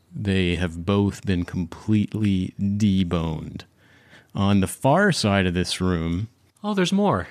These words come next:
Speaker 1: is another door, which, according to Erasmus's map, would be the, where the eye. There, so there's another door at the back of the room that leads to where the eye was drawn.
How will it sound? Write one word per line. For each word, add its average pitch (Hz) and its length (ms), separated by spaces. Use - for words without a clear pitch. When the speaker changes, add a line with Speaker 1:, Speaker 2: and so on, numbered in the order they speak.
Speaker 1:
is 101 200
another 113 480
door, 110 680
which, - 720
according 92 440
to 90 320
Erasmus's 85 880
map, 87 520
would 87 220
be 90 200
the, 82 180
where 92 240
the 85 200
eye. 78 380
There, 85 200
so - 160
there's 82 320
another 92 340
door 92 240
at 92 60
the 85 40
back 90 280
of - 40
the 90 60
room 85 280
that 85 140
leads 85 520
to 90 100
where 85 160
the 85 180
eye 82 220
was 78 220
drawn. 80 440